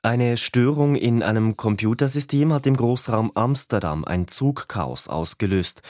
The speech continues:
Tausende Passagiere sind nach Medienberichten gestrandet, weil die Züge nicht mehr weiterfahren konnten.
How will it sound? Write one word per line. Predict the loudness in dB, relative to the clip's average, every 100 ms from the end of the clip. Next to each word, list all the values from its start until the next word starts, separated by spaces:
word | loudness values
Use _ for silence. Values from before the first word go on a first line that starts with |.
| -20 -18 -6
Tausende | 0 0 2 2 0
Passagiere | -2 -2 0 2 2 2
sind | 0 0
nach | -2 0
Medienberichten | 0 2 0 0 -2 -4 -6
gestrandet, | -4 -4 -2 0 0 0 -4 -18 -8
weil | -2 0
die | 0
Züge | 0 0 0
nicht | 0 -2
mehr | -2 0
weiterfahren | -2 -2 -4 -4 -6 -4 -4
konnten. | -4 -4 -6 -8